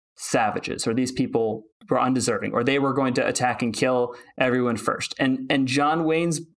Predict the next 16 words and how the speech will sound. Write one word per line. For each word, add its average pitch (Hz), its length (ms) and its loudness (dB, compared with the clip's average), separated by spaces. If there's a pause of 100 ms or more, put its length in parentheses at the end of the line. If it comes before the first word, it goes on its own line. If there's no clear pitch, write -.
(160)
body 147 280 2
of 151 160 -2
work 185 480 -2 (260)
serves 185 500 0
the 175 100 2
role 147 420 2
in 139 300 0
the 139 120 2
American 127 500 2
cultural 113 340 0
history 120 680 0 (400)
of 127 200 2
making 160 440 0
these 151 200 0
things 135 260 0
that 120 360 -2